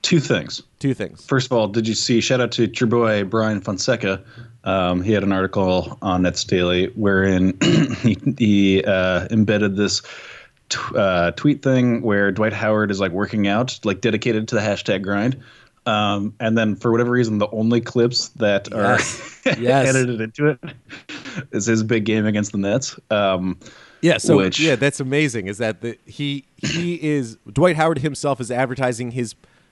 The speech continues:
Speaker 2: his, his accomplishments from last season, and it only included that Nets game, which is a direct shot. If you, if you're into the conspiracy theory, it's a direct shot that, like, "Hey, I know I'm gonna come to your team. Look how good I was against your team."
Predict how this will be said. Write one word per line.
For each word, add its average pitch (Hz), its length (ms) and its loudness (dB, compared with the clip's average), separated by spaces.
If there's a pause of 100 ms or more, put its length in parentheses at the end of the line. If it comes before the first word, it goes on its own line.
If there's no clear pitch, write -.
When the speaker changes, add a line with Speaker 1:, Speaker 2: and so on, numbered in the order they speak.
Speaker 2:
his, 143 340 -2
his 127 200 -6
accomplishments 127 640 -4
from 123 100 -12
last 120 220 -4
season, 120 280 -4
and 113 140 -2
it 107 160 -6
only 135 360 0
included 113 400 -4
that 98 140 -2
Nets 98 240 -6
game, 73 300 -14 (960)
which 131 200 -6
is 120 120 -6
a 127 60 -4
direct 127 380 -2
shot. 120 400 0
If 104 140 -6
you, 110 320 -4
if 117 140 -6
you're 131 140 0
into 143 220 0
the 120 80 -2
conspiracy 135 580 0
theory, 117 260 -2
it's - 140 -8
a 120 40 -8
direct 113 300 -6
shot 117 280 -4
that, 104 100 -8
like, 104 240 -6 (300)
"Hey, 135 300 0
I 127 120 2
know 131 180 0
I'm 127 80 -2
gonna 113 140 -4
come 117 220 -4
to 113 80 -6
your 107 120 0
team. 101 420 -6 (160)
Look 127 140 -4
how 127 100 2
good 113 180 0
I 110 100 4
was 107 220 0
against 98 400 -6
your 95 100 -6
team." 87 340 -10